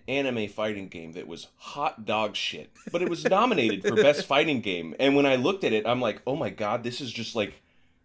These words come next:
Speaker 1: <laughs> there were only five fighting games that came out this year. <laughs> So it's like, by default, like, that's,
Speaker 2: Nice.
Speaker 1: that's hilarious. <laughs>
Speaker 2: Yeah.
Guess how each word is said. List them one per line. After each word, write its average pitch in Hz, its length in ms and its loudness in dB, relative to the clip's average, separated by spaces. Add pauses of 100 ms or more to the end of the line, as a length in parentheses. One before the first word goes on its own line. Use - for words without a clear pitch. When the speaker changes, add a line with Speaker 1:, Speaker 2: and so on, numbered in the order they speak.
(1040)
Speaker 1:
<laughs> 196 420 6
there 190 160 8
were 170 140 8
only 143 240 6
five 120 340 2
fighting 135 340 4
games 107 260 0
that - 100 -4
came 113 200 0
out - 140 -2
this - 320 -2
year. 220 380 8
<laughs> - 20 -20
So 208 400 2
it's 190 220 2
like, 175 220 2
by 135 160 6
default, 123 580 0 (500)
like, - 180 -6
that's, 151 260 2
Speaker 2:
Nice. - 100 -10
Speaker 1:
that's 156 260 0
hilarious. 156 920 0 (100)
<laughs> 554 100 -16
Speaker 2:
Yeah. 110 280 -2